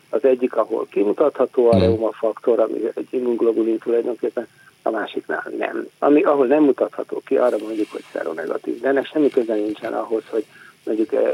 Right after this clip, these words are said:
Speaker 1: egyébként egy, ö, vírusfertőzés vagy egy védőoltás esetén a, az úgynevezett szerológia, tehát az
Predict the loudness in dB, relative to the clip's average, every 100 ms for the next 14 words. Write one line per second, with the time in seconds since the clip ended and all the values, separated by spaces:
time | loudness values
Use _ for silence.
0 | 0 0 -2 -2 -8 -4 -4 -4 -4 -4
1 | -4 -6 -6 -2 0 -2 -4 -4 -2 -4
2 | -4 -2 -2 -2 -4 -2 -4 -4 -4 -2
3 | -2 -2 -4 -6 -6 -4 -4 -2 -2 0
4 | -4 -6 0 2 2 0 -4 -6 -4 -2
5 | 0 0 -2 -4 -6 -6 -8 -6 -6